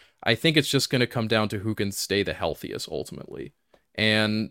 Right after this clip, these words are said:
that's also gonna hold for Verlander and Scherzer because neither of them have really been able to stay consistently healthy this season. And I think, you know, again, that's, that's also why I don't really expect either of them to be much of a difference maker either for the rest of the regular season or in the postseason. They're here really more as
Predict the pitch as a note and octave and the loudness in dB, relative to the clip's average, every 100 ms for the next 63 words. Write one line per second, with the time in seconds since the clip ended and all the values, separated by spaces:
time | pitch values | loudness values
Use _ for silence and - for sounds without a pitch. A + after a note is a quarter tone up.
0 | - C#3+ D#3+ G3+ G3+ G3+ F3 F#3 - D3 | 4 6 8 6 6 4 6 4 4 2
1 | C#3+ D3 C#3+ C#3 C3 - F#3 A2+ F#2+ G2+ | 6 6 6 4 2 6 6 4 0 -2
2 | A2 A2 B2+ D3 C3+ C3+ C3 A2+ G#2 A#2 | 2 4 6 6 4 2 0 -2 0 2
3 | B2 A#2 G2+ G#2+ G#2+ - - G2+ G#2+ G#2 | 4 2 0 0 -2 -2 -2 0 -2 -4
4 | - G#2 A2 G2+ A#2 C#3+ G2 B1+ - - | -6 -6 -6 -2 0 0 -2 -4 -8 -10
5 | - - - _ - _ _ - G#2 G#2 | -14 -16 -18 _ -20 _ _ -2 0 0
6 | - A#2+ A2+ - - _ _ _ _ - | 2 2 2 -2 -16 _ _ _ _ -2
7 | G#2+ G2+ C#3+ G#3 C#3+ - F#3+ F#3+ G#3+ A3 | 4 4 6 6 6 4 4 6 6 8
8 | D3+ D#3 D3 D3 C#3+ C3 C#3 B2+ - A#2 | 8 6 6 8 8 6 4 2 2 2
9 | B2+ B2 A#2+ - A2 G#2+ A#2+ A2 A2 - | 4 4 0 -4 -8 -6 -2 0 -2 -2
10 | G#2+ F#2+ A2+ B2 G#2+ G#2 G#2 A2+ - G2 | -4 0 0 0 -4 -2 -2 -2 0 2
11 | G#2+ G#2+ G#2 G#2+ G2 A#2 - A#2+ A#2+ A#2 | 4 4 2 0 2 2 2 0 0 2
12 | A2 - B2 A2+ - B2 A#2+ A#2 - B2+ | 0 0 0 -2 0 2 2 2 0 0
13 | - B1 G#2 A#2 C#3 A#3 E3 F3 C3+ B2 | 0 -6 -6 -6 -2 0 4 6 6 4
14 | C#3+ C3 A2+ A#2 A2 | 4 4 4 4 0